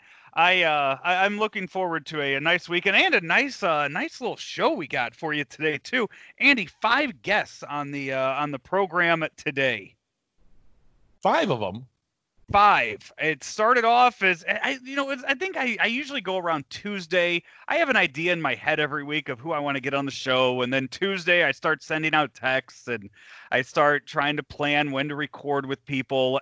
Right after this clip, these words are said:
Speaker 1: and it just kept rolling this week, a-, and more and more stuff, uh, happened. I knew I wanted Greg Warren on the show this week. We got him. I knew I wanted my friend Will Gavin from Talk Sport over in the U K, over in, uh, London. I wanted him on the show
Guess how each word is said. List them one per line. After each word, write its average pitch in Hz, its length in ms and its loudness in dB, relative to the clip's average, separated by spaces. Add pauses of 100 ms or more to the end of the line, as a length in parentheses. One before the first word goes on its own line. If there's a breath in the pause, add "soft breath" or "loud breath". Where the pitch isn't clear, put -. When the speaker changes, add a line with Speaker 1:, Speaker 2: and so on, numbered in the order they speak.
Speaker 1:
and 139 400 2 (400 loud breath)
it 202 80 0
just - 220 -4
kept 160 200 0
rolling 180 380 -2
this 135 240 -6
week, 110 260 -10
a-, 147 260 0
and 156 140 -4
more 220 280 -2
and 202 100 -4
more 147 140 -6
stuff, 233 480 -2
uh, 147 280 0
happened. 180 340 -2
I 156 40 0
knew 214 160 -2
I 247 60 2
wanted 220 240 -2
Greg 165 220 0
Warren 139 360 -4
on 139 80 -2
the 139 80 -4
show 135 420 0 (360 soft breath)
this 151 240 0
week. 139 340 0
We 147 120 -4
got 160 260 2
him. 139 360 -4
I 143 60 0
knew 160 160 -4
I 170 80 -2
wanted 165 260 -2
my 147 140 0
friend 165 500 0 (300 loud breath)
Will 170 220 2
Gavin 156 520 0
from 139 200 -8
Talk - 320 -2
Sport 156 400 -4
over 143 180 -2
in 135 60 -2
the 135 100 -2
U 151 180 -4
K, 156 440 4 (340 soft breath)
over 143 300 0
in, 131 100 0
uh, 120 140 0
London. 165 480 2
I 156 100 0
wanted 135 320 -4
him 175 220 -2
on 165 140 2
the 160 60 -4
show 156 460 2